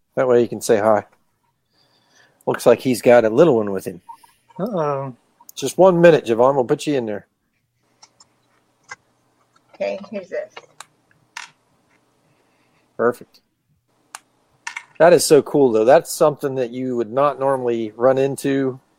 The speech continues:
Speaker 1: That
Speaker 3: Yeah.
Speaker 1: you normally, something like that would probably find its way in the trash.
Speaker 3: Yeah, you know,
Speaker 2: Yeah.
Speaker 3: it was, it was folded up, and I just opened it and just going through boxes, and I was like, "Wow, this is pretty cool."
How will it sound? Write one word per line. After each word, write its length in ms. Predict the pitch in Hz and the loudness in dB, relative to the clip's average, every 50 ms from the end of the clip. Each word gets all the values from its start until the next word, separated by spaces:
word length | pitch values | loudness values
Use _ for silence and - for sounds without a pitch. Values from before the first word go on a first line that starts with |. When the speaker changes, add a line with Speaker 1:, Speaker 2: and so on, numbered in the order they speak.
| _ _ _ _ _ _ _ _ _ _ - | _ _ _ _ _ _ _ _ _ _ 0
Speaker 1:
That 180 | 135 143 147 - | 2 2 2 0
Speaker 3:
Yeah. 80 | - - - _ _ _ _ _ _ | -4 -10 -16 _ _ _ _ _ _
Speaker 1:
you 180 | - 147 135 175 | -2 2 2 4
normally, 440 | 185 180 190 233 247 240 233 190 156 | 6 6 8 8 8 8 6 6 4
something 360 | - - 190 185 151 - 175 | 4 2 0 0 2 0 2
like 180 | 170 160 156 - | 2 2 4 4
that 140 | 170 160 156 | 4 4 2
would 120 | 160 135 | 0 0
probably 300 | - 160 151 147 135 139 | 0 2 2 2 0 -4
find 260 | - - 147 139 135 | -4 -2 -2 -2 -2
its 160 | 127 113 - - | -4 -8 -8 -4
way 120 | 139 131 | -4 -4
in 80 | 123 117 | -4 -6
the 60 | 107 | -8
trash. 600 | - - 127 113 101 87 87 - - - - - _ _ _ _ _ _ _ _ _ _ _ _ _ _ _ _ _ - | -4 -2 0 0 0 -2 -6 -8 -12 -16 -20 -20 _ _ _ _ _ _ _ _ _ _ _ _ _ _ _ _ _ 2
Speaker 3:
Yeah, 240 | 240 254 262 262 247 | 4 4 6 4 4
you 180 | 247 233 240 | 2 2 2
know, 80 | 247 - | 4 4
Speaker 2:
Yeah. 60 | 254 | 4
Speaker 3:
it 60 | 508 | 4
was, 120 | 269 269 254 - _ _ | 2 2 -2 -6 _ _
it 60 | - | -10
was 140 | 302 370 - | -10 -10 -4
folded 360 | - - 311 339 269 262 240 233 | -2 -2 -2 2 4 2 2 4
up, 240 | 233 285 311 - 262 | 2 2 2 2 0
and 120 | 240 233 | -2 -2
I 80 | 226 233 | -4 -6
just 160 | 220 208 - | -8 -6 -6
opened 320 | 190 233 220 - 262 220 | -6 -4 -4 -4 -4 -2
it 240 | 233 220 202 190 - - | -2 -2 -2 -2 -4 -6
and 180 | 214 254 233 202 - - _ - | -8 -8 -8 -8 -10 -16 _ -16
just 180 | - - - | -16 -12 -6
going 180 | - 240 247 240 | -2 -2 -2 -2
through 180 | 240 226 220 - | -2 -6 -4 -2
boxes, 480 | - 202 208 277 - - - 226 208 | 0 0 0 0 -2 -4 -8 -8 -8
and 80 | 208 214 | -6 -6
I 100 | 214 214 | -6 -6
was 100 | 214 214 | -4 -4
like, 400 | 208 202 190 180 - - - _ _ _ _ _ _ - | -4 -4 -4 -6 -8 -12 -20 _ _ _ _ _ _ 2
"Wow, 500 | 196 220 226 220 196 175 160 - - - _ _ _ _ _ | 4 6 6 6 4 2 0 -4 -8 -12 _ _ _ _ _
this 120 | 202 196 | -20 -20
is 100 | 196 196 | -20 -18
pretty 220 | 202 - 208 202 196 - | -16 -14 -14 -14 -12 -6
cool." 320 | - 190 180 165 156 165 | -4 -4 -4 -4 -6 -10